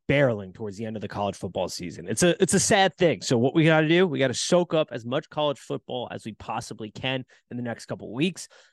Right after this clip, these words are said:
I'm taking advantage of an opportunity to go see <laughs> Alabama this weekend. I don't know how well that's gonna fare for Kentucky, the team that I will be seeing play. Um, I'm based in Cincinnati, for those of you who may not know.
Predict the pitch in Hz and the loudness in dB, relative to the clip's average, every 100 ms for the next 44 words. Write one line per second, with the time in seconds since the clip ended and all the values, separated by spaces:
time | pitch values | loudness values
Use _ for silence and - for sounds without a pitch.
0 | _ 110 143 156 160 151 139 147 147 139 | _ -4 -2 0 0 0 0 0 0 -2
1 | 135 135 135 120 139 139 131 123 127 135 | -4 -4 -6 -6 -6 -6 -6 -6 -6 -6
2 | 120 123 - - 160 151 147 - 156 156 | -6 -6 -6 -4 -2 0 -2 0 -2 0
3 | 156 151 147 _ _ - 95 98 95 104 | 0 -2 -8 _ _ -14 -12 -8 -6 -4
4 | 101 104 95 113 104 - 123 117 - 104 | -4 -4 -6 -10 -8 -6 -6 -8 -12 -14
5 | - 110 160 - 139 123 139 123 113 104 | -10 -2 0 0 -2 -2 -4 -2 -2 -4
6 | _ - _ 110 110 98 101 117 98 - | _ -20 _ -4 -2 -2 -6 -6 -6 0
7 | 156 147 135 123 113 110 104 101 113 113 | 2 4 2 -4 -4 -4 -4 -6 -6 -4
8 | 107 110 - 98 107 104 127 127 113 104 | -4 -4 -6 -8 -8 -2 0 0 0 -2
9 | 107 98 101 104 98 95 95 - 131 127 | -4 -4 -8 -6 -6 -6 -6 0 2 2
10 | 117 | 0